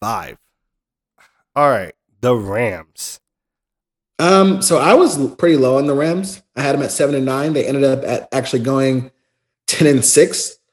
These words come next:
Speaker 2: I think people can see why I was low on them. They had their lulls during the season, but they eventually got it together. But, you know, kudos to them.
Speaker 1: I had them going nine and seven, another team I was only one off on.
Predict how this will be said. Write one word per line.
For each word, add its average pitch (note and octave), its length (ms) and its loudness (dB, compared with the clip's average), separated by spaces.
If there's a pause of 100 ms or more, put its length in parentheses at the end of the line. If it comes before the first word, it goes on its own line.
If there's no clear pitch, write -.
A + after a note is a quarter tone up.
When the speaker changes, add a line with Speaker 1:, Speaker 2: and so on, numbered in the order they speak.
(360)
Speaker 2:
I - 100 2
think F3 220 4
people E3 300 4
can C3 160 2
see C#3 180 2
why C#3+ 380 6
I B2+ 60 6
was B2 180 2
low A#2+ 140 2
on B2+ 80 2
them. D3 420 2
They B2 120 2
had A#2+ 200 0
their A#2+ 140 0
lulls A2+ 320 2
during A#2+ 160 0
the A2 80 -4
season, C#3 360 -4
but C3 120 -2
they A#2 100 -2
eventually A#2 300 -4
got A2 160 0
it - 20 -12
together. C3 420 -2 (720)
But, E3 180 4
you E3+ 120 2
know, E3+ 120 0
kudos E3+ 360 2
to E3 100 -4
them. C#3+ 240 -2 (840)
Speaker 1:
I E3 100 4
had F3+ 160 6
them F3+ 120 2
going E3+ 300 4
nine D#3 200 4
and D3 120 0
seven, C#3 540 -2
another C3 460 -2 (200)
team C3+ 260 -2
I B2 80 0
was B2 160 -2
only A#2+ 220 -2
one A#2+ 240 0
off A#2 280 -4
on. A2+ 380 -2